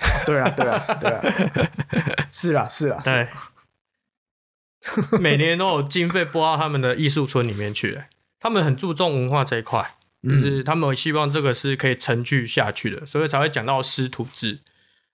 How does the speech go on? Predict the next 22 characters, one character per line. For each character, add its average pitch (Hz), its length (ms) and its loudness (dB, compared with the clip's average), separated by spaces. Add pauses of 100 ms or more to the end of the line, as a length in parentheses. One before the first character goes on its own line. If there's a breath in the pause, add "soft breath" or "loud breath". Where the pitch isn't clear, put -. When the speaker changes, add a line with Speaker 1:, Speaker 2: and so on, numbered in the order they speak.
Speaker 2:
然 143 100 -2
后 170 120 2
我 143 80 0
觉 160 120 0
得 175 120 2
我 147 60 2
们 139 200 -2
台 143 100 2
湾 147 280 2
会 151 160 2
有 120 120 2
一 120 60 0
个 113 380 -2 (260)
没 151 180 0
办 180 140 4
法 147 60 -4
传 139 180 2
承 135 160 0
的 131 80 0
原 123 200 2
因 135 140 0
是， 131 640 0